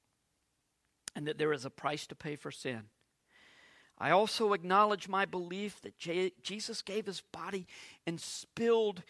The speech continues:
his blood to pay the penalty for my sin. Jesus died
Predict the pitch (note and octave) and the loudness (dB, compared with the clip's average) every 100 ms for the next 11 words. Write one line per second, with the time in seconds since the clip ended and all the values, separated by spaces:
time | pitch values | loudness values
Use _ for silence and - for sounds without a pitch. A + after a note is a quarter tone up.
0 | - - F#3 G3+ G3+ F#3 - - B2 D#3 | -20 -4 4 6 6 4 -8 -12 -4 2
1 | E3+ D#3+ D3+ - F#3 F3 E3 - F3 D#3+ | 4 4 0 -6 -2 -2 -4 -6 -6 -4
2 | D#3 - D3 C#3 C#3+ - D3+ C3+ A#2+ - | -6 -8 -6 -4 -6 -6 -6 -6 -8 -14
3 | - - B3 D4 - D4+ - _ - A3+ | -4 -2 0 -2 -4 -6 -8 _ -2 2
4 | B3 A3+ G#3+ | 4 4 4